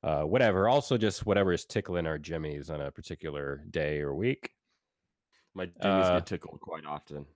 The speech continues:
Speaker 1: Yeah. Well, tickle me jimmies and call us Theo Bros. Uh,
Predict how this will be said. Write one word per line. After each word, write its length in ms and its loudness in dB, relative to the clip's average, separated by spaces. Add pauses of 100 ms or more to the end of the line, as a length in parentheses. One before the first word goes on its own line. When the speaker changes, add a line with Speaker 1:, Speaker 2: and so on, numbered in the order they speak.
(360)
Speaker 1:
Yeah. 260 -6 (320)
Well, 160 -10
tickle 320 0
me 140 4
jimmies 460 0
and 220 -4
call 280 0
us 160 -6
Theo 260 -4
Bros. 540 -14 (440)
Uh, 360 -2